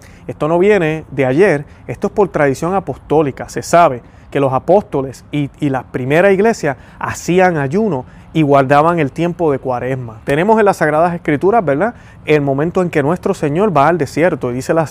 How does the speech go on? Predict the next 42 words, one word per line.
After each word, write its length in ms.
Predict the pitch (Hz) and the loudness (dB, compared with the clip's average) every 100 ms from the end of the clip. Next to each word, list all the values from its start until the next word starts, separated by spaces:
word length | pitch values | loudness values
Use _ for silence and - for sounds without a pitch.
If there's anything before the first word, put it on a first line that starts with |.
| 139 | -2
la 140 | 139 | 0
Biblia 360 | 156 220 151 131 - - - - | 2 2 -2 -4 -10 -18 -16 -6
que 100 | 131 | -2
fueron 240 | 143 175 | 2 2
cuarenta 480 | 165 139 151 165 175 | 2 2 2 2 2
días 220 | 208 220 | 2 0
y 60 | 180 | 0
cuarenta 400 | 131 127 139 135 | -2 -2 -2 0
noches. 320 | 135 - 123 | -2 -6 -6
Y 80 | 143 | 0
evidencia 480 | 143 139 170 214 226 | 2 4 4 4 4
de 60 | 147 | 4
toda 300 | 170 196 160 | 4 4 2
esta 260 | - 180 | 0 -2
tradición 560 | 147 139 139 - 220 196 | 0 0 0 0 -2 -2
está 360 | - 139 175 - - - - | -8 -6 -6 -8 -20 -20 -6
en 220 | 160 196 | -2 2
la 80 | 170 | 2
historia, 420 | 135 - 156 - | 2 0 0 0
están 280 | - 139 165 | -2 -2 0
en 80 | 180 | 0
los 100 | 143 | -2
escritos, 460 | 131 - 170 190 156 | -4 -2 -2 -2 -6
están 240 | 131 160 | -8 -6
en 80 | 147 | -8
las 100 | - | -8
cartas. 380 | - 151 139 127 | -2 -2 -2 -6
Inclusive, 400 | 135 214 226 - - - - - - | -2 2 2 0 -10 -20 -20 -20 -14
se 220 | - 143 | -2 0
cree 480 | - 170 247 156 143 - | 2 4 4 2 -2 -2
que 140 | 147 | 0
habían 480 | 139 139 175 190 175 | 0 2 2 0 -2
lugares 400 | 156 143 160 202 | 0 2 2 2
donde 180 | 165 139 | -2 -6
se 60 | |
hacía 240 | 131 160 160 | -6 -2 -2
más, 200 | 165 131 - | -2 -6 -8
eran 220 | 135 160 | -4 0
más 140 | 160 185 | 0 0
de 80 | |
cuarenta 400 | 147 139 143 123 | 0 0 -2 -6
días. 220 | 135 151 | -4 -4